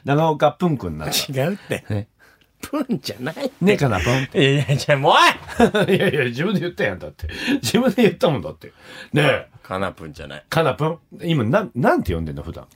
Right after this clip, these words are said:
Speaker 2: え？
Speaker 1: なんて呼んでんのよ。
Speaker 2: いやいや、かなちゃん、かなちゃんか、かなぴょん。
Speaker 1: いや。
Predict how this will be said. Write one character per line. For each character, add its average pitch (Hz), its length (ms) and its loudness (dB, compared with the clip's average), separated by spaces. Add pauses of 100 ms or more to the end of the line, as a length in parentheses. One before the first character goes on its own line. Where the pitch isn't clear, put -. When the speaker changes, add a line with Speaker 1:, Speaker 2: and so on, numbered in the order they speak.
(120)
Speaker 2:
え？ 131 260 -2 (180)
Speaker 1:
な 120 180 4
ん 139 40 -2
て 120 60 -6
呼 107 80 -2
ん - 20 -4
で 90 80 -4
ん 80 40 -6
の 73 80 -10
よ。 65 80 -18 (120)
Speaker 2:
い 104 60 -8
や 82 240 0
い 80 40 -6
や、 80 80 -10
か 107 180 -2
な 98 100 -2
ち 87 100 -8
ゃ 82 60 -6
ん、 80 60 -12
か 123 160 -2
な 110 100 -2
ち 92 80 -6
ゃ - 20 -8
ん 78 40 -8
か、 82 80 -12
か 95 100 -4
な 90 100 -4
ぴ 82 100 -12
ょ 82 40 -12
ん。 80 80 -16 (360)
Speaker 1:
い 220 100 6
や。 240 280 2